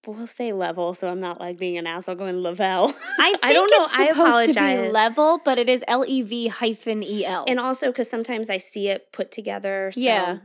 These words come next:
Speaker 1: yeah.
Speaker 2: I think it's just, just judging by what they sell and how they are, how they seem to, the language they use, I think
Speaker 1: Yeah.
Speaker 2: it's Level.
Speaker 1: Yeah.
Speaker 2: But I, if we're wrong, you can tell us. And this is the system that,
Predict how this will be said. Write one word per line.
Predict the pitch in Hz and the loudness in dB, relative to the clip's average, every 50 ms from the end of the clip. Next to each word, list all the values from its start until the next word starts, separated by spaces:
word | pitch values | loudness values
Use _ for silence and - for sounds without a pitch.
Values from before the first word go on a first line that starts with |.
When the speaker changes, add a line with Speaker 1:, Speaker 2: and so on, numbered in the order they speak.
| _ | _
Speaker 1:
yeah. | _ - - - _ _ _ _ | _ -18 -18 -18 _ _ _ _
Speaker 2:
I | 262 330 | 0 0
think | 339 - - 392 392 381 | 0 0 -2 -4 -2 0
it's | 392 370 - - - - 220 - | -2 -4 -4 -6 -16 -18 -14 -8
just, | - 294 277 - _ - - _ _ | -6 -6 -6 -6 _ -20 -20 _ _
just | - 269 269 262 - _ _ _ _ _ - - - _ _ | -4 -4 -4 -4 -8 _ _ _ _ _ -20 -20 -20 _ _
judging | - 262 254 240 254 254 | -2 -2 0 0 0 0
by | 233 226 214 | 2 2 2
what | 202 190 180 196 202 202 _ | 2 0 -2 -4 -4 -4 _
they | 208 202 196 | -2 -2 -2
sell | - - - 202 185 185 190 190 190 | -2 -4 -2 -2 0 0 0 -2 -2
and | 175 185 180 190 | -4 -4 -8 -8
how | 180 190 185 180 180 | -8 -8 -8 -8 -6
they | 180 180 180 180 180 170 | -6 -6 -4 -4 -4 -4
are, | 165 170 165 - | -6 -8 -8 -10
how | 175 - 180 | -10 -10 -10
they | 175 175 180 175 | -8 -8 -8 -8
seem | 170 165 - - 185 175 170 | -10 -12 -12 -12 -12 -12 -12
to, | - 185 175 170 170 _ _ | -10 -10 -10 -10 -12 _ _
the | 190 190 | -6 -6
language | 190 156 175 180 202 202 | -6 -6 -6 -8 -8 -6
they | 214 220 220 | -4 -6 -4
use, | 220 226 226 233 233 - | -4 -2 -4 -4 -4 -4
I | - 208 | -8 -8
think | - - _ - 226 214 202 | -10 -4 _ 0 0 0 0
Speaker 1:
Yeah. | 202 | -4
Speaker 2:
it's | 196 - | -6 -2
Level. | 190 170 156 135 139 120 123 185 - - | -4 -4 -4 -4 -8 -10 -10 -10 -12 -12
Speaker 1:
Yeah. | - 196 - - _ _ _ _ _ _ _ _ _ | -14 -14 -14 -14 _ _ _ _ _ _ _ _ _
Speaker 2:
But | 240 220 196 - - _ | 0 2 2 0 -2 _
I, | 190 202 185 - _ - - - - - - | -4 -4 -4 -6 _ -20 -20 -20 -20 -12 -4
if | 208 247 240 - - | -4 -4 -4 -2 -4
we're | 294 330 330 | -2 -2 2
wrong, | 339 349 339 339 330 311 | 2 2 2 2 0 -2
you | 320 311 | -4 -4
can | - 302 294 | -4 -4 -6
tell | 277 - 277 285 269 | -4 -2 0 0 0
us. | 254 240 - | 0 -2 -4
And | - 233 226 220 214 | -6 -6 -4 -4 -2
this | 247 302 285 - | -2 -2 -2 -2
is | 330 302 - | -8 -8 -6
the | - 302 | -8 -8
system | - - 285 262 - - 269 247 233 226 | -6 -4 -6 -6 -4 -4 -4 -4 -2 -2
that, | 226 220 214 214 | -2 -2 -2 -4